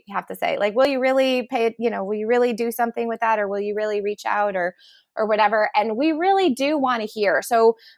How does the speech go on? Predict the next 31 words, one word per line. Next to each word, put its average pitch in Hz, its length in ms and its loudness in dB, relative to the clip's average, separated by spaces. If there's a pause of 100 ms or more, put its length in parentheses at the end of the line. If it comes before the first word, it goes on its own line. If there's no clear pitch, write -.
um, 220 400 4 (120)
so 240 200 -2
just 247 340 -4
kind 262 180 -2
of 247 80 -2
set 254 300 0
aside 226 520 2
any 214 240 0
of 208 80 -4
that 196 300 2
worry 202 320 0
and 190 120 0
just 196 180 -8 (260)
please 202 440 -2
reach 220 240 -2
out 185 180 -2
to 165 140 -6
us. - 340 -2
Like, 170 160 -2
I, 185 240 0 (320)
we 196 160 -6
really 214 520 2
are, 196 440 2
this 196 180 -10
is 202 100 -6
an 190 220 -4
honest, 202 460 2
genuine 196 420 0
invitation. 180 800 -6 (440)
Um, 170 640 0
so, 175 480 0